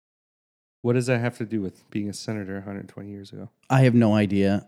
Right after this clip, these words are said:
Speaker 2: I, I think he's just saying it because it was a hot topic about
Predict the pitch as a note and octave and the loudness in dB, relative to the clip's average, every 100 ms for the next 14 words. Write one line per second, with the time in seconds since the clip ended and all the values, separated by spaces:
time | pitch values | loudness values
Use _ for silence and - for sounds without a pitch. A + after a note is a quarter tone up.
0 | _ G2 F#2 G2+ G2+ B2 A2 G2+ F2+ F#2+ | _ -12 -8 -8 -2 -2 0 -4 -4 -8
1 | - F#2+ G2 - G2+ - F#2+ F#2+ - F2+ | -4 -2 -2 -4 -8 -6 -6 -6 -6 -6
2 | F2+ F2 G2+ - F2+ - F2 F2+ E2+ - | -6 -4 -6 -4 -6 -6 -8 -8 -8 -10